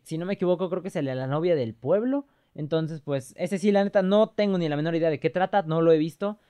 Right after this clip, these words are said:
Este, ah, cuando salió Star Wars Visions, nada más me eché tres de golpe, que fueron el de El Duelo, Rhapsody de Tatooine y el de Los Gemelos. Pero hasta ahora, eh, mi top va, eh, primero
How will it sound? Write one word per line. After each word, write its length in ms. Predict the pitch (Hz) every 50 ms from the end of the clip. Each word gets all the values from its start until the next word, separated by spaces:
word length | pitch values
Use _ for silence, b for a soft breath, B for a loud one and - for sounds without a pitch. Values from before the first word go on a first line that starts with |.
| _ _ _
Este, 720 | 131 131 131 131 123 - - _ 147 151 147 143 139 139 -
ah, 440 | - 147 143 143 147 139 139 139 131
cuando 220 | - 156 151 147
salió 180 | 135 156 151 175
Star 180 | 180 - 196 196
Wars 220 | 190 190 185 160
Visions, 380 | 156 214 208 - 226 226 226 226
nada 220 | 185 170 175 175 175
más 180 | 170 170 147
me 80 | 160 160
eché 220 | 147 - 175 170
tres 300 | 160 - 180 170 180 180
de 60 | 147 165
golpe, 380 | 151 165 170 165 - 214 202
que 100 | - 131
fueron 340 | 120 - 147 151 156 156 143 b b b b b
el 200 | - 135 135 127
de 220 | 131 127 131 104
El 80 | 135 143
Duelo, 360 | 156 185 214 226 220 226 220
Rhapsody 280 | 180 156 139 - 170 175
de 40 |
Tatooine 420 | 151 147 139 - 180 196 214 214 - -
y 280 | 185 196 208 208 202 -
el 200 | 139 139 135 131
de 220 | 131 135 131 131
Los 160 | 131 135 131 -
Gemelos. 480 | 156 165 180 202 214 214 240 269 - b b b b b b
Pero 180 | - 220 220
hasta 200 | 233 220 - 226
ahora, 380 | 226 247 262 277 302 320 349 349 - _ -
eh, 260 | 160 165 170 175 175
mi 160 | 175 180 180
top 300 | - _ 226 247 247 240 _ 143
va, 480 | 170 170 180 185 185 190 190 190 175 -
eh, 440 | - 143 151 147 147 147 147 143 135
primero 460 | - 170 165 180 196 202 226 240 247